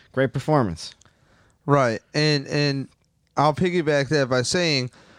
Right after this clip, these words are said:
Speaker 2: one thing we, we talk about as friends here is, like, eh, Tyrod Taylor is really good out of the play action.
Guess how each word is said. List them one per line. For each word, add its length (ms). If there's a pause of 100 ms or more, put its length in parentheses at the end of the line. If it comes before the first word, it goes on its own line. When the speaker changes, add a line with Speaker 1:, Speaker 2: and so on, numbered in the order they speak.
(160)
Speaker 2:
one 220
thing 420
we, 400
we 280
talk 300
about 280
as 140
friends 280
here 180
is, 160
like, 200
eh, 100 (300)
Tyrod 380
Taylor 320
is 120
really 300
good 220
out 140
of 60
the 80
play 260
action. 480